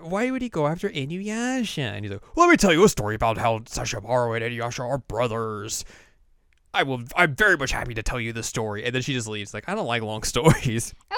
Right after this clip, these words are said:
Speaker 2: gonna take this thing to get some juicy grass.
Speaker 1: Juicy grass. And he's like, "Oh, <laughs> I'm sad."
Speaker 2: I just wanted to tell it.
Speaker 1: Yeah. So Sesshomaru shows up and is just like,
Speaker 2: Sup?
Speaker 1: "Hey, what's up?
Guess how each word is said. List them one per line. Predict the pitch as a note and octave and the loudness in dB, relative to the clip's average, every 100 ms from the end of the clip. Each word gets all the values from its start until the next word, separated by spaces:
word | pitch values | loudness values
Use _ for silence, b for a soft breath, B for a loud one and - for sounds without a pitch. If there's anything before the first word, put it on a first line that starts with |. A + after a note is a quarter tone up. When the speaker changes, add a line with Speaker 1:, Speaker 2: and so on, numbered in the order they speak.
| A#4 | -4
Speaker 2:
gonna | - | -2
take | D4+ | -2
this | D4+ D4+ | 0 0
thing | D#4 C4+ | -2 -2
to | |
get | A3+ B3 | -2 -4
some | A#3+ | -4
juicy | G3+ B3+ C#4 | -8 -8 -8
grass. | C4+ G#3 G3+ G3 G3+ G3+ - - - - | -8 -8 -6 -4 -4 -6 -6 -6 -6 -10
Speaker 1:
Juicy | - G3 - D3 | -8 -6 -4 -4
grass. | B2 A2+ A2 A2 | 0 2 2 0
And | B2+ | -2
he's | C#3+ | 0
like, | C3+ D#3 - | -2 -4 -8
"Oh, | A#3 G3+ F#3 F#3+ G3 G#3+ D#3 B B | -4 -2 -4 -6 -6 0 0 B B
<laughs> | - | -12
I'm | D4+ | -8
sad." | - G3 F#3 F#3+ F#3+ G3 | -4 -2 -2 -6 -6 -4
Speaker 2:
I | A#4 | -4
just | G#4+ - A4+ | -4 -8 -6
wanted | F4 E4+ | -6 -8
to | D#4+ | -12
tell | - F4+ C#4+ B3 | -8 -6 -4 -6
it. | A3+ A3+ A3 A3 A3 A3 A3+ A3+ | -8 -8 -8 -8 -8 -10 -10 -4
Speaker 1:
Yeah. | A#3 G#3+ F#3+ F#3 G3 F#3 _ _ _ _ | 0 0 0 -4 -8 -12 _ _ _ _
So | - F#3 | -10 -4
Sesshomaru | D3+ F3 E3+ D3+ C#3 A#2+ | 0 0 2 4 4 4
shows | A#2+ A2 | 2 4
up | A2 A#2 | 2 2
and | G#2+ | -2
is | |
just | G#2+ | -2
like, | A2 G2+ - | -2 -2 -6
Speaker 2:
Sup? | - - G#3 G#3 - - _ _ _ _ _ _ _ - | -6 -4 -2 -4 -8 -20 _ _ _ _ _ _ _ -12
Speaker 1:
"Hey, | |
what's | G#2 G#2+ | -10 -6
up? | G#2+ G#2 | -6 -8